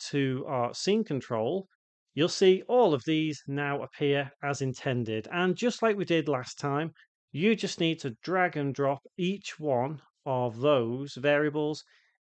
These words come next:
into the correct place. And this only takes a couple of seconds. So I'm not sure if it's really worth speeding it up because, in all fairness, I'm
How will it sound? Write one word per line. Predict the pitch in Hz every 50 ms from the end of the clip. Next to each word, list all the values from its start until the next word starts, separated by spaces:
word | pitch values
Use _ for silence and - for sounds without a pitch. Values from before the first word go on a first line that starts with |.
| _ -
into | - 226 208 185 - 165
the | 131 127
correct | - - 135 127 - -
place. | - 135 127 120 113 - -
And | 196 190 220
this | 233 - - 165
only | 143 131 127 113
takes | - - 127 117 113 -
a | 127 -
couple | - - - - 110
of | 104 98 -
seconds. | - - 107 - - - 120 104 107 107 104 101 - -
So | - - 139 127 123 120 123 123 - _ _ _ _ _ _ _ _ _ _ _ -
I'm | 160
not | 160 165 139
sure | - 143 131
if | -
it's | 143 139 -
really | 131 127 123
worth | 117 120 120 -
speeding | - - - 131 123 123 123 123
it | 117
up | 147 151 151
because, | 143 139 131 131
in | 139
all | 147 156 147
fairness, | - - 139 135 147 139 110 98 101 113 - - -
I'm | 131 120 120 120 120 113